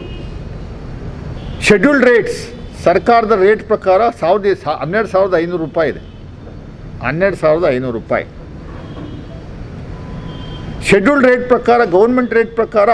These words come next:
ಒಂದು ಎಕರೆಗೆ ಐವತ್ತೆರಡು ಪಾಯಿಂಟ್ ಎರಡು ಕೋಟಿ ಆಗುತ್ತೆ.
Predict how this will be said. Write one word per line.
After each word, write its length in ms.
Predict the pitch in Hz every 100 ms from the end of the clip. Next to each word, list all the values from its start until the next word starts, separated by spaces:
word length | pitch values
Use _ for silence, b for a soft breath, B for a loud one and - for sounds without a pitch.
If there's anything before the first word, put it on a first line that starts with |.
| 147 110 - - - -
ಒಂದು 260 | 185 185 165
ಎಕರೆಗೆ 720 | 160 214 214 214 110 - - - - - -
ಐವತ್ತೆರಡು 580 | 185 233 233 208 196 185
ಪಾಯಿಂಟ್ 360 | 190 202 175
ಎರಡು 280 | 156 165 180 160 135 - - -
ಕೋಟಿ 340 | 190 202 190
ಆಗುತ್ತೆ. 340 | 151 104 -